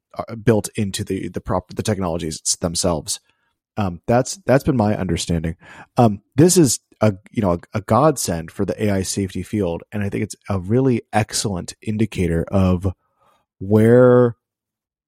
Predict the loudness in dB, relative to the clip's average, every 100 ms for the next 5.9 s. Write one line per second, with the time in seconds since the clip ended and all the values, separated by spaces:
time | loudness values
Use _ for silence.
0 | _ -2 2 4 4 2 -2 -6 -4 -4
1 | -4 -14 _ _ _ _ _ _ -2 0
2 | 2 0 -2 -8 -4 0 4 4 4 6
3 | 4 2 -2 -12 -12 _ -4 0 2 0
4 | -2 -4 -4 -2 -4 -4 -10 -4 -2 -2
5 | -2 -2 -4 -6 -6 -6 -6 -8